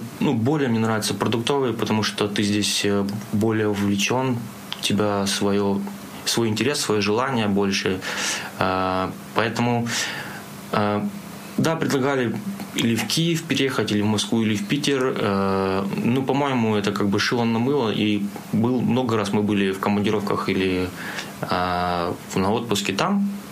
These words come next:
И захотелось просто побыть, э, не просто две-три недели или месяц, да, и не просто увидеть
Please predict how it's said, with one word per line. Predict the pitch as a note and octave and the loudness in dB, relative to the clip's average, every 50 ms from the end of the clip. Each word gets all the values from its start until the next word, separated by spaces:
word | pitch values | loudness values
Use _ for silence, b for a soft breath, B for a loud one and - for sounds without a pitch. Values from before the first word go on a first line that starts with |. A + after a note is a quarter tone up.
| B B B B B B B B B B B - | B B B B B B B B B B B -2
И | C3+ | 0
захотелось | C3+ D3 C3+ C#3+ C#3 D3 D3+ D3+ C#3 - | 0 0 0 0 0 2 0 0 0 0
просто | - C3 B2+ - - G#2 | 0 0 0 0 0 0
побыть, | G2 A#2 A2+ A2 B2 A#2 A#2 - - | 0 2 2 2 2 2 0 0 2
э, | G#2 G#2 G2+ | 2 2 2
не | G#2+ A2+ | 2 2
просто | A2+ D3+ E3 D#3+ - - G#2 | 2 2 0 0 0 0 0
две-три | G2+ G2+ A2 A2 G#2 G2 A2 | 2 2 2 2 2 2 2
недели | G#2+ G#2+ G#2+ G#2 G#2 G#2 G2+ G2+ | 2 2 2 2 2 2 2 2
или | G2+ G2 | 4 4
месяц, | G2 G2 G2 G2 G2+ G2+ G2 - | 4 2 2 0 0 -2 -2 -2
да, | - - - B2+ A2+ G2+ | -2 -2 0 0 0 0
и | F#2+ F#2+ F#2 | 0 0 2
не | F#2+ G2+ G2+ | 2 2 2
просто | G2+ C3+ B2 - - A2+ | 2 0 0 0 0 0
увидеть | G#2+ G#2+ G2+ G#2 G2+ G2+ - | 2 2 2 0 0 0 -2